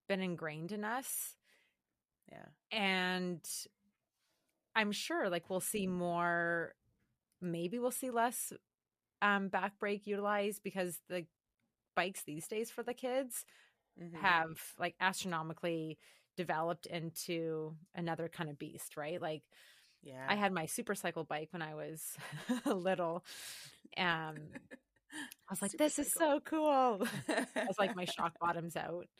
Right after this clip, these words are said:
Speaker 1: Um, so I think <laughs> the, the development
Speaker 2: That's
Speaker 1: of
Speaker 2: awesome.
Speaker 1: bikes also helps the development of children riding.
Speaker 2: Yeah.
Speaker 1: Yeah.
Speaker 2: Do you think that you being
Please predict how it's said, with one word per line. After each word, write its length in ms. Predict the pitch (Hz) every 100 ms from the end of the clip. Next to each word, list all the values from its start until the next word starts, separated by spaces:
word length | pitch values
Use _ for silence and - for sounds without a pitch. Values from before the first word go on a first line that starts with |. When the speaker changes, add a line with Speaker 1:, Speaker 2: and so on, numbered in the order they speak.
| - - - - - - _ 180
Speaker 1:
Um, 400 | 170 156 151 -
so 140 | - 226
I 100 | 202
think 340 | 208 208 214
<laughs> 1300 | 233 190 208 - 277 - 156 180 180 - - - -
the, 400 | 240 202 190 175 160
the 100 | 214
development 560 | 208 180 180 196 226 262
Speaker 2:
That's 0 |
Speaker 1:
of 120 | -
Speaker 2:
awesome. 0 |
Speaker 1:
bikes 580 | 233 285 330 - - - -
also 300 | 180 - 202
helps 300 | 185 170 -
the 100 | 185
development 460 | 175 170 165 175
of 260 | 170 160 147 - - -
children 720 | - 185 160 160 156 160 156 - -
riding. 540 | 160 - - 170 165 _ _ _ _ _ _ -
Speaker 2:
Yeah. 320 | 160 95 - _ _ _ -
Speaker 1:
Yeah. 200 | 85 - - - - - _ _ 175
Speaker 2:
Do 140 | 202
you 300 | 226 240 277
think 340 | 277 285 269 254
that 520 | 220 185 165 - - -
you 540 | 175 185 196 190 165 143
being 600 | 170 180 175 165 160